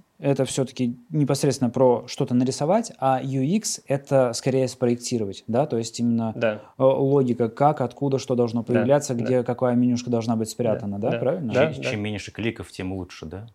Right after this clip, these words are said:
Speaker 2: Ну да, чем
Speaker 3: Не, не
Speaker 2: быстрее
Speaker 3: больше,
Speaker 2: пользователь
Speaker 3: сколько
Speaker 2: доходит
Speaker 3: должно
Speaker 2: до
Speaker 3: быть, не больше
Speaker 2: своего,
Speaker 3: трёх?
Speaker 2: э,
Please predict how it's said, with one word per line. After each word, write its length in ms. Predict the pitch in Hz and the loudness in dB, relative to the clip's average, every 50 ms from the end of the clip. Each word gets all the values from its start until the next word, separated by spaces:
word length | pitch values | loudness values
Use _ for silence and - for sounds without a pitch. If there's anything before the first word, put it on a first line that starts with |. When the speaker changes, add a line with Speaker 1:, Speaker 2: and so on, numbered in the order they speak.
| _ _ - | _ _ -12
Speaker 2:
Ну 180 | - 127 135 127 | -8 -6 -4 -2
да, 240 | 110 101 101 107 | -2 -2 -4 -6
чем 180 | - - - 113 | -8 -10 -8 -6
Speaker 3:
Не, 40 | 107 | -4
не 40 | 107 | -4
Speaker 2:
быстрее 220 | 104 95 104 113 | -2 0 0 2
Speaker 3:
больше, 200 | 107 110 117 113 | 2 4 2 2
Speaker 2:
пользователь 220 | 117 110 107 - 110 104 | 2 0 -2 -2 -4 -4
Speaker 3:
сколько 180 | 110 104 104 | -2 -2 0
Speaker 2:
доходит 160 | 98 113 107 | 0 0 0
Speaker 3:
должно 60 | 101 110 | 0 -2
Speaker 2:
до 40 | 107 | -4
Speaker 3:
быть, 80 | 85 | -4
не 60 | - 113 | -4 -2
больше 140 | 110 107 107 107 | -2 -2 0 0
Speaker 2:
своего, 180 | 107 107 104 104 | 0 0 -2 -2
Speaker 3:
трёх? 100 | 107 - - - _ _ _ _ _ _ _ _ - | -6 -10 -16 -20 _ _ _ _ _ _ _ _ -6
Speaker 2:
э, 420 | 117 113 110 110 107 107 107 113 | -4 -2 -2 0 -2 -2 -4 -4